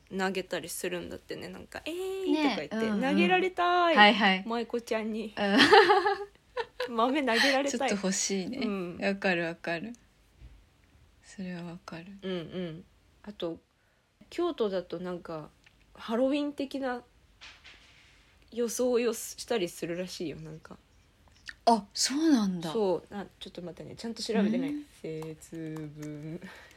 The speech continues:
Speaker 1: <laughs> えー、京都。なんか、お化けみたいな格好をして、
Speaker 2: うん。
Speaker 1: なんか、するみたいな、何かで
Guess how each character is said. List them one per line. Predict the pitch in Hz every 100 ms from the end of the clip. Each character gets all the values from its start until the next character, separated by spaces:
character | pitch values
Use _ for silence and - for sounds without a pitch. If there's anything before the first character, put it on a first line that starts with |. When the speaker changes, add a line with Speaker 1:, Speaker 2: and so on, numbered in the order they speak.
| - -
Speaker 1:
<laughs> | _ - - - - _ -
え |
ー、 | 147 151 156 _ _ _
京 | - 160 156 143 143 151 _
都。 | - 147 - - - _ _ _ _ _ - - - -
な | 214
ん | 208
か、 | 170 151 - _ - _ - - - - - - - - -
お | 190
化 | 269
け | 294 233
み | 175
た | - 156
い |
な | 151 147
格 | - 165 _
好 | - 165 156
を | 156
し | -
て、 | - 170 - - _ _ - _ _ _ _ _ _ _ _ _ _ -
Speaker 2:
う |
ん。 | 190 175 -
Speaker 1:
な |
ん | 170
か、 | 160 147 - _ _ - - _ _
す | - - 180
る | 185
み | 160
た | 160 160
い | 151
な、 | 143 139 - _
何 | 185 220 220
か | 180
で | 143